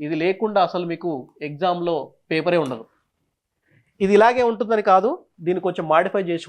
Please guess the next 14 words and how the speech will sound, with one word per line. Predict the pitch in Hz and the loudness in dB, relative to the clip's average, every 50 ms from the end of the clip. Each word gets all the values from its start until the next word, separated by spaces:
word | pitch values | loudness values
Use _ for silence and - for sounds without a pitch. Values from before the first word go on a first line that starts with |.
| 170 | 2
కూడా | 170 208 247 294 359 - _ _ - 160 | 4 4 4 2 0 -8 _ _ -6 0
వేరేలాగా | 151 156 160 156 151 156 160 151 135 | 0 2 2 2 2 2 2 0 -2
అడగొచ్చు. | 139 131 123 120 - - - _ _ _ _ _ _ _ _ - 165 160 175 | -2 -4 -6 -8 -10 -20 -20 _ _ _ _ _ _ _ _ -6 0 4 6
ఎలాగో | 208 214 208 240 226 233 | 6 6 6 4 0 -2
చూద్దాం | 185 175 175 151 151 151 | 0 0 0 0 2 0
మాడిఫికేషన్. | 151 156 147 - - 135 - - 120 - _ _ _ _ _ _ - - _ _ - - 196 | 0 -2 -4 -8 -10 -10 -8 -8 -12 -14 _ _ _ _ _ _ -20 -20 _ _ -4 2 4
ఈ | 202 202 | 6 6
మొత్తం | 208 208 - 269 262 254 240 | 6 4 4 2 2 2 0
ఈక్వేషన్ | - - 262 240 - 247 240 | -2 -2 -4 -2 -2 -2 -2
నుంచి | 233 233 233 214 | -2 -2 0 0
నేను | 202 196 196 196 202 | 0 0 0 -2 -2
ఏం | 202 202 | -2 0
రాయొచ్చు | 208 202 196 196 - 196 170 | 0 -2 -2 -4 -6 -8 -8
అంటే | 165 147 180 | -4 -2 -4